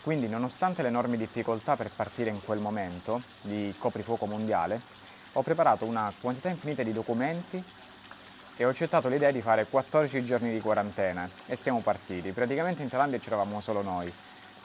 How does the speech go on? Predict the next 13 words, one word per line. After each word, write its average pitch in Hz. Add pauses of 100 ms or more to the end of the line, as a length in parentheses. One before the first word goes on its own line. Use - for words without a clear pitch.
Nonostante 123
gli 110
innumerevoli 123
rischi 127
che 107
ci 117
siamo 110
accollati, 117
il 113
test 117
è -
andato 104
bene. 90